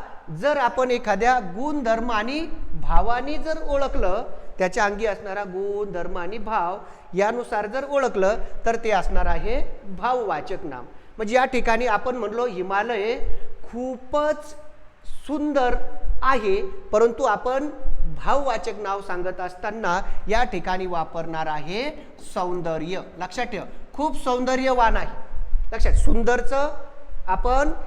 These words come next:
य प्रत्यय लावल्याच्या नंतर भाववाचक नाव झालं सौंदर्य. म्हणजे या ठिकाणी भाववाचक नाम हे व्यक्तीच्या अंगी असणारा गुण, धर्म आणि भाव असतो. मग आपल्याला विचारलेलं आहे की पदार्थवाचक,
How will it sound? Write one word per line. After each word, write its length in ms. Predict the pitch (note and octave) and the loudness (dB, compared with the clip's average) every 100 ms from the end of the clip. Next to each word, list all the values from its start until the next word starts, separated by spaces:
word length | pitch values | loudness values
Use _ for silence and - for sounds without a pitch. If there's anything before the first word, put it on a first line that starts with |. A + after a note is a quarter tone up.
| - | -2
य 180 | F3 A#3 | 0 2
प्रत्यय 320 | C4+ A3+ G#3+ A3 | 2 0 0 0
लावल्याच्या 460 | G3 F#3+ F#3+ G3 | 0 -2 -4 -4
नंतर 460 | G#3 A3+ A3 F3 F3 | -6 -6 -2 0 0
भाववाचक 600 | F3 E3 E3 F3+ F3 E3 | -2 -2 0 0 0 0
नाव 200 | G#3 F#3+ | 0 0
झालं 260 | E3+ D#3 G#3 | 0 0 0
सौंदर्य. 680 | B3 - C4 B3+ A3 D#3+ C#3 - - - | -2 -2 -4 -2 4 6 6 2 -12 -10
म्हणजे 180 | F#3+ G3+ | -4 -2
या 80 | |
ठिकाणी 600 | A3 G3 F3 F3+ G3+ C4+ D#4 - - | -2 -4 -4 -2 -2 -4 -4 -4 -2
भाववाचक 640 | E3 E3+ F3 E3+ G#3+ G#3+ | 2 2 2 0 -2 0
नाम 220 | A3 G#3 | 2 2
हे 140 | G3+ G3 | 2 2
व्यक्तीच्या 480 | F3+ E3 F#3+ F#3 | 0 -4 -8 -8
अंगी 200 | G3 F#3 | -8 -6
असणारा 360 | F#3 F3+ F#3 - | -6 -8 -10 -8
गुण, 260 | G3 F#3+ F#3+ | -4 -4 -4
धर्म 240 | E3+ E3+ | -6 -8
आणि 200 | F3 B3+ | -10 -12
भाव 300 | G#3+ F3 D3+ | -10 -8 -8
असतो. 240 | - - - - - | -10 -14 -20 -20 -16
मग 80 | B3 | -8
आपल्याला 360 | G3 F3 A3+ B3 | -8 -6 -4 -6
विचारलेलं 520 | A#3+ A#3+ B3 A#3+ A#3+ | -6 -6 -6 -6 -4
आहे 220 | A3+ G#3+ | -4 -4
की 160 | F3+ C4 | -10 -12
पदार्थवाचक, 840 | - C4+ C4+ C#4 C4+ G#3+ F#3 G3 | -8 -6 -4 -4 -6 -8 -8 -10